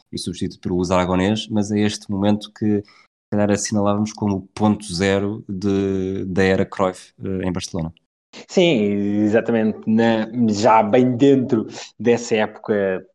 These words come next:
Speaker 2: quase trágica de que, de que tu falavas, deixa-me só dar-te dois apontamentos em relação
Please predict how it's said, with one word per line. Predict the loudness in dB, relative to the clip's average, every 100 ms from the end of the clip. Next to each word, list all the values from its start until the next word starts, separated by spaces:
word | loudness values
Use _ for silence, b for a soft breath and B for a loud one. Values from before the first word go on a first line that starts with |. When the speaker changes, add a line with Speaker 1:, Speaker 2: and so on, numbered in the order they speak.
| -6
Speaker 2:
quase | -6 -4
trágica | -2 0 2 0 0 -6
de | -6 -4 -4
que, | -4 -4 -4 B _
de | -6 -6
que | -6
tu | -2 2 2 0 -2
falavas, | 2 4 6 4
deixa-me | 2 2 2 0
só | 2 4
dar-te | 6 4 2 -12 -6
dois | 2 4 4
apontamentos | 0 -2 -2 -2 -2
em |
relação | -4 -4 -4 -8